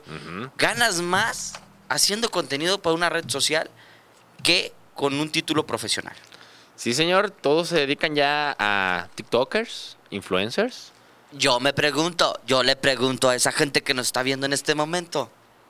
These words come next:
Speaker 2: en el momento que te partas tu madre en un choque,
Speaker 1: <laughs>
Speaker 2: ¿la tiktokera te va a ayudar?
Speaker 1: Es correcto.
Speaker 2: Necesitamos doctores.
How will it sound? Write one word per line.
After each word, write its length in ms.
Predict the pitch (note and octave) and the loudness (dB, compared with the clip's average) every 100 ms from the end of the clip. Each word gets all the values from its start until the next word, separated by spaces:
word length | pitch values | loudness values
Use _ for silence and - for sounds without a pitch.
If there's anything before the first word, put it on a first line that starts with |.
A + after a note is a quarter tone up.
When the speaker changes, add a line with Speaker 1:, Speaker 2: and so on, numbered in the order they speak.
| _ _ - - - | _ _ -20 -4 0
Speaker 2:
en 100 | G#3 | 2
el 120 | G3 G3 | 2 0
momento 540 | G#3 G#3+ A3 - B3+ | -2 -2 -2 0 0
que 100 | A3+ | 0
te 180 | - E3+ | 0 -2
partas 480 | - F3 - G3+ - | 2 2 2 0 2
tu 100 | F#3 | 4
madre 360 | E3+ F3 E3+ | 4 4 4
en 100 | E3+ | 2
un 140 | E3+ E3 | 2 4
choque, 480 | F#3 F3+ G3 E3+ - - - C#4 | 4 4 2 2 0 -6 -6 -8
Speaker 1:
<laughs> 360 | - D#4 - - | -6 -10 -10 -4
Speaker 2:
¿la 140 | D3 | -4
tiktokera 640 | E4 C3+ A3+ - D3 E3 E3 | -2 0 0 2 2 2 2
te 100 | D3 | 0
va 100 | A#2 | 0
a 20 | B2+ | 0
ayudar? 340 | D3 C#3+ - - - _ - - - | 0 -2 -6 -10 -20 _ -20 -20 -16
Speaker 1:
Es 200 | E2 D#2+ | -14 -8
correcto. 840 | F#2+ F#2+ G#2 F#2+ - A2+ A2+ A#2 G2+ | -4 0 0 -2 -2 2 2 2 0
Speaker 2:
Necesitamos 640 | G2+ G#2 G#2+ - C3 D3 | -2 -4 -2 0 2 4
doctores. 880 | C#3 B2 - C#3+ D#3+ D3+ C#3 G#2+ | 2 2 4 4 4 4 2 -2